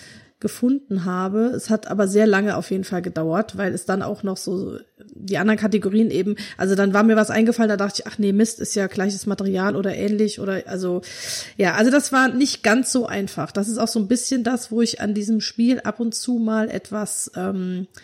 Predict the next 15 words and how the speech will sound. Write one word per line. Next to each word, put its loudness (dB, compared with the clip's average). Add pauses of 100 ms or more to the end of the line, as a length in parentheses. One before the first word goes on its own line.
(260)
hadere, 0
weil 2
es -2
in -2
manchen -2
Gruppen -4
sehr 2
lange 0
dauert, -2 (560)
bis 2
Leute 2
diese -2
Pärchen -2
gefunden -8
haben. -8